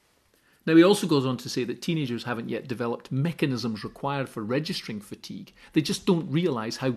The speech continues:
tired they actually are. Then they struggle to wake up in the morning because their bodies simply need more sleep. And it's not about biology. There are several factors that make teenage sleep patterns distinctive.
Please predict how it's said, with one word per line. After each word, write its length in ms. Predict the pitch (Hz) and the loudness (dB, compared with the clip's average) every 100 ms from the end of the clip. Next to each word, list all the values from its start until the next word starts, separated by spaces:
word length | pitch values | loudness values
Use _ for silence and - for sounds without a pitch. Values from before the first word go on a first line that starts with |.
| - | -4
tired 320 | 131 120 104 | -6 -6 -6
they 100 | 117 | -8
actually 480 | 127 - - 95 - | -10 -12 -12 -12 -6
are. 320 | 185 185 85 - _ _ _ _ _ _ | -4 -4 -8 -16 _ _ _ _ _ _
Then 380 | 131 185 202 202 | 0 2 2 2
they 80 | 131 | -2
struggle 300 | - 127 110 | -2 -2 -2
to 100 | 110 | 0
wake 240 | 131 143 | 0 0
up 100 | 131 | -4
in 60 | 113 | -6
the 80 | 113 | -4
morning 300 | 120 127 117 | -2 -2 -4
because 220 | 120 107 | -8 -8
their 100 | 110 | -4
bodies 360 | 117 120 113 | 0 0 -2
simply 440 | - 113 101 113 101 | -6 -6 -6 -10 -8
need 240 | 113 104 - | -8 -8 -10
more 200 | - 101 | -12 -10
sleep. 340 | - - 151 - _ _ _ _ _ _ _ _ - _ | -10 -8 -8 -10 _ _ _ _ _ _ _ _ -20 _
And 80 | 214 | -6
it's 80 | 247 | 0
not 100 | 302 | 2
about 220 | 302 - - _ | 2 0 -8 _
biology. 540 | 127 104 147 151 277 - - | -2 0 0 0 -6 -8 -10
There 100 | 143 | -6
are 40 | |
several 360 | - 233 240 208 | -2 0 0 -2
factors 480 | - 101 - 120 | -4 -6 -8 -10
that 160 | - 101 | -8 -6
make 320 | 107 - - | -6 -8 -14
teenage 500 | - 143 117 104 - - | -8 -4 -4 -6 -10 -10
sleep 300 | - 139 - | -8 -8 -10
patterns 480 | - 101 120 120 - _ | -12 -10 -10 -10 -12 _
distinctive. 640 | - - 185 190 - - | -6 -4 -4 -6 -8 -10